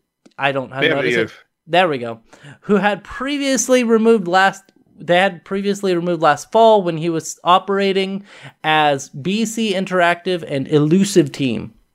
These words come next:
Speaker 1: The representative then went on to detail how he had a history of being a troll and abusing customers on Steam forums. He had also been caught using review manipulation along with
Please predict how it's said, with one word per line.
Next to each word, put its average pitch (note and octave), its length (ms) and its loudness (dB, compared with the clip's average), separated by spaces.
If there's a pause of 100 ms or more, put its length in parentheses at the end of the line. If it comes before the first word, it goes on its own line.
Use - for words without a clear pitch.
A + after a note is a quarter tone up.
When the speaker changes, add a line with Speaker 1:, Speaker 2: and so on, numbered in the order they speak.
(400)
Speaker 1:
The E3 120 0
representative A3 720 0
then G3 180 2
went F#3+ 160 4
on F3+ 140 4
to F#3 100 -4
detail E3 400 0
how D3+ 340 2
he C#3+ 480 -4 (380)
had F3 200 -2
a D#3+ 60 0
history G#3+ 460 -2
of D#3+ 160 0
being E3+ 240 0
a D3+ 360 4 (460)
troll F3 720 2 (320)
and E3 160 0
abusing F#3+ 500 2
customers F3+ 560 0
on D3 200 2
Steam G#3 500 0
forums. G2 500 2 (260)
He G#3 260 4 (280)
had F3+ 340 0
also C4 400 4
been G#3 240 2
caught G3+ 360 4
using F#3+ 480 0 (480)
review F#3 640 4
manipulation G#3 920 2
along F#3 340 4
with G3 160 2